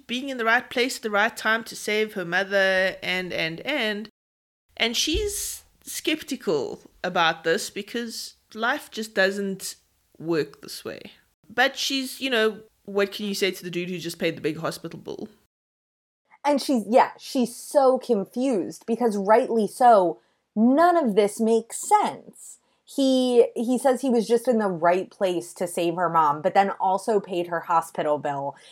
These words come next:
Speaker 2: And then when she kind of pushes on, "Well, do you just have money lying around?" he says, "No, but money comes and goes." So yes, you're exactly right. He's giving these, like, waxy, evasive, kind of poetic answers about the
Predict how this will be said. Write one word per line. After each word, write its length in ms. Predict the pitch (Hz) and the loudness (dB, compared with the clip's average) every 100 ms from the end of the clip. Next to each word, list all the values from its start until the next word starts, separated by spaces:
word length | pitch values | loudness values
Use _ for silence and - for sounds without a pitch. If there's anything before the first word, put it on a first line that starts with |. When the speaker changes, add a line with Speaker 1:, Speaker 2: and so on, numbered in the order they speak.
| - | -6
Speaker 2:
And 140 | 202 208 | -2 0
then 160 | 202 | 0
when 140 | 202 202 | -2 -4
she 180 | - 220 | -4 -6
kind 220 | 196 185 | -4 -4
of 120 | 175 | -4
pushes 360 | 233 208 226 185 | -4 -2 2 4
on, 180 | 175 | 2
"Well, 140 | 156 151 | 2 -2
do 100 | 151 | -2
you 160 | 165 | -4
just 220 | 151 156 175 | -4 -2 -2
have 180 | 151 | 0
money 240 | 185 262 254 | 2 2 2
lying 300 | 180 165 165 | 2 0 -2
around?" 300 | 160 156 175 | -4 -4 -4
he 80 | 202 | -2
says, 220 | 240 233 | 0 0
"No, 360 | 254 285 285 | 0 4 4
but 180 | 190 180 | 4 2
money 300 | 196 220 220 | 0 0 -2
comes 340 | - 220 220 208 | -4 -2 -2 0
and 160 | 208 | 2
goes." 340 | 214 196 156 - - - | 6 6 4 -2 -20 -4
So 140 | - | 2
yes, 320 | 240 - - | 4 4 2
you're 100 | 214 | 2
exactly 400 | 202 214 208 233 | 2 2 2 2
right. 240 | 202 175 - | 2 0 -2
He's 220 | 220 196 | -2 -2
giving 320 | - 208 220 | 0 2 2
these, 220 | 214 196 180 | 2 0 0
like, 400 | 165 156 - - _ _ _ | 2 0 -2 -16 _ _ _
waxy, 800 | 196 196 240 - - - 247 226 | -6 4 4 2 -10 -4 2 4
evasive, 1000 | 190 175 180 190 196 - 208 190 185 185 | 4 2 2 2 2 4 6 6 4 0
kind 240 | - 208 180 | -2 0 2
of 200 | 175 - | -2 -6
poetic 920 | - 214 196 185 175 175 175 175 - | 0 4 6 6 6 4 2 -2 -4
answers 680 | 185 175 185 - 190 180 180 | -2 -2 -2 2 4 4 4
about 240 | 180 175 | 4 4
the 100 | 180 | 2